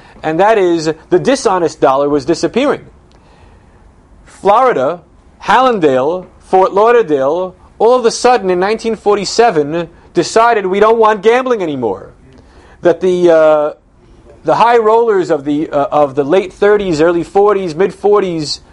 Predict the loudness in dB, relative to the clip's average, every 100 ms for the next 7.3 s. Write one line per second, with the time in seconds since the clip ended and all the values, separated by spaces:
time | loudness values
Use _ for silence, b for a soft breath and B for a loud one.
0 | b b -4 -4 -2 0 0 -2 -10 -20
1 | -20 b b b -10 -6 -4 0 0 2
2 | 0 -2 -4 -4 -2 -2 -2 -2 -2 0
3 | 2 0 -2 -2 -4 -8 -6 -2 -2 -2
4 | -4 -4 0 2 0 -6 -14 -16 -20 b
5 | b -2 0 0 -2 0 0 0 -4 -4
6 | -4 -4 -6 -4 0 0 0 -2 -2 0
7 | 0 -2 -14